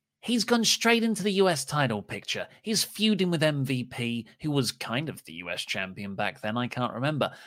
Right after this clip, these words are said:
Maybe he's gonna be in the mix of all the diversity division in W W E, which is rather beautifully, ironically, the United States Championship picture. So all of this is happening,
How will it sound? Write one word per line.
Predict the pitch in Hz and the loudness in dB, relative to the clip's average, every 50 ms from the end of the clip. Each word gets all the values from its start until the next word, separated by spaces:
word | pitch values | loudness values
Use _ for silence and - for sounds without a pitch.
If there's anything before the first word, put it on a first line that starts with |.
| - - | -8 -2
Maybe | 185 226 240 220 196 226 196 | 0 0 0 2 0 0 -2
he's | 135 180 196 160 | -2 -2 -4 -2
gonna | 135 - 170 165 | -2 -2 0 0
be | 147 156 151 156 | 0 2 2 2
in | 143 139 | 2 2
the | 131 | 2
mix | 127 139 175 190 - - - - - - - - - | 2 4 2 2 2 2 0 0 0 -2 -8 -4 0
of | 190 196 180 143 139 - - _ _ - | 0 0 0 -2 -6 -14 -20 _ _ -2
all | 226 269 277 240 | 2 2 4 6
the | 233 240 | 6 6
diversity | 247 247 240 240 240 202 185 262 269 262 214 - 180 165 135 156 156 143 | 6 6 4 4 4 6 8 8 8 8 8 6 2 0 -2 -2 0 2
division | 127 135 123 113 135 123 110 120 110 92 82 78 - - - - | 2 4 4 6 6 6 6 4 2 0 -2 -8 -18 -20 -12 -6
in | - 123 127 117 | -4 -2 0 4
W | 131 127 113 120 113 113 | 4 4 4 4 2 2
W | 95 113 98 107 107 98 95 107 | 0 0 0 -2 -2 -4 -4 -4
E, | 107 101 | -4 -4
which | 101 104 - - | -4 -6 -6 -6
is | 98 95 - - - - _ - | -6 -6 -8 -10 -12 -18 _ -4
rather | 285 262 220 175 156 - 135 _ _ _ | -2 -2 0 0 -2 -2 -4 _ _ _
beautifully, | - 233 208 - 147 135 - 101 98 | -6 -4 -4 -4 -4 -6 -4 -2 -2
ironically, | 98 95 92 98 98 95 95 - - 98 98 92 90 - _ _ _ _ - | -2 0 0 0 -2 -2 -4 -6 -6 -6 -6 -6 -8 -12 _ _ _ _ -4
the | 170 | -2
United | 165 151 147 135 135 - 92 | 2 2 4 2 2 0 -2
States | - - - 110 90 - - - - - - - _ _ | -4 -2 0 -2 -2 -2 -2 0 0 0 0 -2 _ _
Championship | - - 107 104 92 - 90 82 - - 80 - | -6 -4 -4 -4 -6 -8 -12 -12 -10 -10 -12 -12
picture. | - - 69 - - - 80 - _ _ _ _ _ _ _ _ _ _ _ _ _ _ _ _ _ _ _ _ _ | -14 -16 -14 -12 -12 -12 -12 -14 _ _ _ _ _ _ _ _ _ _ _ _ _ _ _ _ _ _ _ _ _
So | - - - 220 247 226 196 - - _ _ - - - - - _ _ _ - - | -2 2 4 4 4 4 2 -2 -6 _ _ -20 -20 -20 -20 -20 _ _ _ -2 2
all | 302 339 370 | 4 4 4
of | 339 - | 4 4
this | 254 202 - | 2 2 2
is | 202 - | 0 -2
happening, | 139 151 160 - - - 98 95 98 101 131 143 | 0 0 0 0 -2 -6 -12 -10 -8 -8 -8 -10